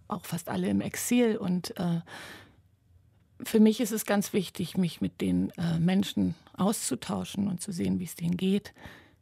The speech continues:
wie sie ihre künstlerische Arbeit weiterführen können, überhaupt im Exil.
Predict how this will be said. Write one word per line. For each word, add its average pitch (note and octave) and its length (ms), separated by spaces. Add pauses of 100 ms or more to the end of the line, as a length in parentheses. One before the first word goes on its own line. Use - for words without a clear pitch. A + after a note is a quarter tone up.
(140)
wie G3 420
sie A3 360
ihre G3+ 280
künstlerische F#3 680
Arbeit F#3 560 (360)
weiterführen G3+ 840
können, G3+ 580 (200)
überhaupt F#3+ 720 (140)
im G3 240
Exil. F#3+ 600